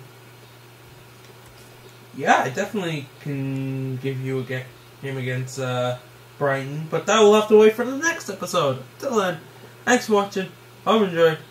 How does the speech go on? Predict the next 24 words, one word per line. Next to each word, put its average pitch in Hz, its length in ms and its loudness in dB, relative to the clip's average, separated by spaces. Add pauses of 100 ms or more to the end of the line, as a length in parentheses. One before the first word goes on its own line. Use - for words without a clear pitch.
Smash 214 400 -2
the 196 60 -2
like 151 220 -4
button 147 240 -8
if 127 240 -8
you 127 60 -8
did, 127 100 -12
subscribe - 600 -2
if 135 60 -12
you're 123 100 -8
new. 120 240 -10 (340)
Until 143 320 -8
next 135 180 -10
time, 147 140 -4
I 147 100 -2
hope 143 180 -6
you 160 140 -6
all 170 220 -2 (280)
have 131 140 -12
a 180 100 -8
very, 180 380 -2 (380)
very 101 180 -12
nice 120 260 -10
day. 123 220 -18